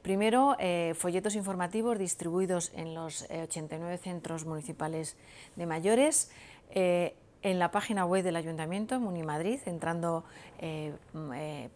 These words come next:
en, a la página de la, de Familia y Servicios Sociales, se cuelgan todos los consejos, eh, para prevenir las olas, las olas de, los efectos del calor. También en La voz de la experiencia punto es, que es la página especializada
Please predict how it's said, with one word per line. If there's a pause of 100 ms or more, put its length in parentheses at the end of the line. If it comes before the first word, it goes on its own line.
en,
a
la
página
de
la,
de
Familia
y
Servicios
Sociales, (480)
se
cuelgan
todos
los
consejos, (340)
eh,
para
prevenir
las
olas,
las
olas
de,
los
efectos
del
calor. (640)
También
en
La
voz
de
la
experiencia (100)
punto
es,
que
es
la
página
especializada